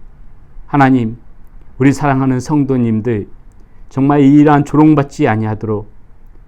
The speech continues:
하나님의 이름에 그 권위를 세울 수 있도록 우리의 삶 가운데서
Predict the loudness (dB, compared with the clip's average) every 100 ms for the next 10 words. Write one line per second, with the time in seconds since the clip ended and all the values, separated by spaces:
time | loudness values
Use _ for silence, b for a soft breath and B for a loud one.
0 | -20 -6 -2 0 2 4 4 4 0 -2
1 | -6 -12 -16 -4 -4 0 2 2 2 -2
2 | -2 -4 -4 -6 -4 -2 -2 -6 b b
3 | b 2 4 4 2 -2 0 0 0 -4
4 | -4 -6 -6